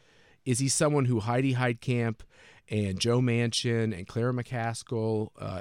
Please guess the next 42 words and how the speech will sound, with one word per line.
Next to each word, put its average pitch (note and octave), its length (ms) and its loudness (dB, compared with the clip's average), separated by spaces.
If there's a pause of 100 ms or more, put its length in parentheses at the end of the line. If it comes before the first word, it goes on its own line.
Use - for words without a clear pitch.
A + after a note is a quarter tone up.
is, A#2 280 -2
is, B2 260 -4
uh, B2 40 -4
Joe B2 260 2
Donnelly, A2 480 0
is G#2 100 -4
he C3+ 100 -2
someone C3+ 500 0 (300)
that A2 180 -2
those C#3 260 4
Democrats C3 560 0
realize A#2 300 0
they A2 140 0
must A2 280 -4
work C#3+ 280 -4
with, A2 400 -10 (240)
at G#2 100 -6
least F3 240 -2
on E3 140 -2
some F#3+ 200 -2
things, C3 460 -10 (420)
so - 140 -2
that A2+ 100 0
they D3 140 2
can C#3+ 140 -2
come A#2+ 180 -2
back A2+ 480 -2
and G2+ 300 -2
have G#2+ 160 -2
another A2 240 -2
term G#2+ 240 -4
in G#2 80 -6
the G#2+ 40 -10
Senate? E3+ 420 -4 (560)
Uh, A#2 140 0
and B2+ 100 2
if D3 120 4
they C#3+ 100 4
decide C3+ 380 2
to B2 80 -4
do D#3+ 180 0
that, A#2+ 300 0